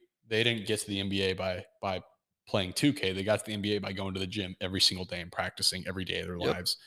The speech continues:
Speaker 2: Makes sense.
Speaker 1: eating properly, being at the top of their game.
Speaker 2: Yep.
Speaker 1: Um, even Joe Biden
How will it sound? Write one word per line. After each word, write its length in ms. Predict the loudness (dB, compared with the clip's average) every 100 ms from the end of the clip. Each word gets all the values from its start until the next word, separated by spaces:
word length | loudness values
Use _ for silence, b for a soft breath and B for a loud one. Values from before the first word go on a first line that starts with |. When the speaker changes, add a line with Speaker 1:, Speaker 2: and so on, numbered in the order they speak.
| b
Speaker 2:
Makes 180 | -4 -2
sense. 240 | -4 -4 0
Speaker 1:
eating 300 | 4 4 6
properly, 720 | 6 6 4 2 2 2 -2 _ _ _ _ _ 4
being 220 | 6 6
at 60 | 4
the 60 |
top 240 | 2 2 0
of 80 | -6
their 100 | -4
game. 400 | -4 -6 -8 -12 -6
Speaker 2:
Yep. 140 | -6 -6 _ _ _ _ _ _ _ _ 2
Speaker 1:
Um, 520 | 6 8 8 4 -2 -8 _ _ _ _ _ _ _ _ _ _ 6
even 280 | 10 12 12
Joe 200 | 12 12
Biden 500 | 12 12 10 2